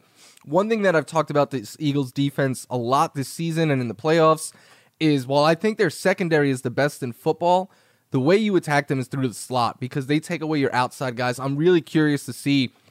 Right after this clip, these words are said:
if one of Slay or Bradbury, uh, are lined up against Travis Kelce at times in this game as well. But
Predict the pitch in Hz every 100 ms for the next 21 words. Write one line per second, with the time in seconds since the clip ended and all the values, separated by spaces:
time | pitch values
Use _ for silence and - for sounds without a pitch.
0 | _ - 165 131 147 147 120 - 135 143
1 | 143 135 131 113 123 127 131 127 117 113
2 | - 123 113 - 135 127 127 123 117 117
3 | 117 - 120 110 - 135 135 113 - 120
4 | 110 110 - _ _ - 143 120 113 -
5 | 123 117 104 120 110 113 127 135 123 104
6 | 127 117